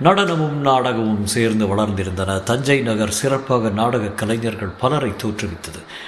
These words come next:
அந்த நாளில் வாழ்ந்திருந்த கருவூர் தேவர் என்னும் சிவநேச செல்வர் இஞ்சி சூழ்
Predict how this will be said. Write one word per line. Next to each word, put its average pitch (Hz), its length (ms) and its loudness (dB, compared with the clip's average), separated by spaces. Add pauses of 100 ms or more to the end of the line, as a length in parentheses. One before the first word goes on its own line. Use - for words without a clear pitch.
(120)
அந்த 156 200 6
நாளில் 175 340 2 (100)
வாழ்ந்திருந்த 110 720 2
கருவூர் 175 380 4
தேவர் 95 340 2 (120)
என்னும் 104 320 0 (140)
சிவநேச 160 280 2
செல்வர் 110 520 0 (340)
இஞ்சி 180 300 2
சூழ் 151 380 2